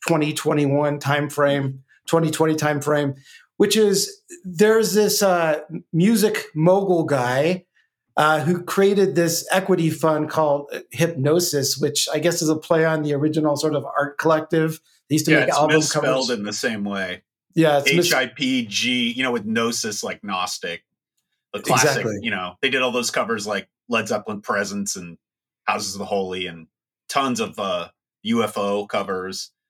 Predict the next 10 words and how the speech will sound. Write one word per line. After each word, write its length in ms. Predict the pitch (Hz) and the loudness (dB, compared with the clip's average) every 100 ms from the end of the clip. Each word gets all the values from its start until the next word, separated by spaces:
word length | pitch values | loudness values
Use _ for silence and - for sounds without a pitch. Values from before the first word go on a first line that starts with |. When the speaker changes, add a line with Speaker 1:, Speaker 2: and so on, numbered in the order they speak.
| _ _ - | _ _ -14
Speaker 2:
Um, 440 | 90 87 82 80 - _ _ _ _ _ _ - | -12 -12 -14 -18 -20 _ _ _ _ _ _ -10
so 180 | - 92 | -6 -6
it's 140 | 92 | -6
a, 60 | 117 | -6
yeah, 220 | 117 98 | -2 -2
it's 120 | - | -4
kind 200 | - 117 | -6 -4
of 80 | 101 | -4
a 220 | 95 82 _ _ _ _ _ _ _ _ 110 | -6 -8 _ _ _ _ _ _ _ _ -12
uh, 160 | 92 | -10